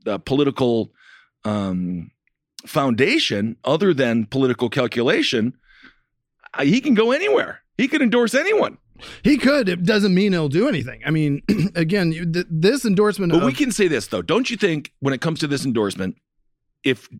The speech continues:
Speaker 1: Doctor Oz did not get in this endorsement, his Senate race is done?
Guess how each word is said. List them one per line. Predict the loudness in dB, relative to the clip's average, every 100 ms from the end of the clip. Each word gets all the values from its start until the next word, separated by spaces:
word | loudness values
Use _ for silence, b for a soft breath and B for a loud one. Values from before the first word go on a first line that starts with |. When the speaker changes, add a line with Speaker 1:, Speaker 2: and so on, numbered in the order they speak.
| -4
Speaker 1:
Doctor | -2 -2 0 0 2
Oz | 2 0
did | -4 0 2 2 0
not | -2 -2 -4 -6
get | -4
in | -2
this | -4 -4
endorsement, | -6 -4 -4 -6 -6 -8 -10 B B
his | 0 0
Senate | 0 0
race | 0 -2
is | -4
done? | -4 -4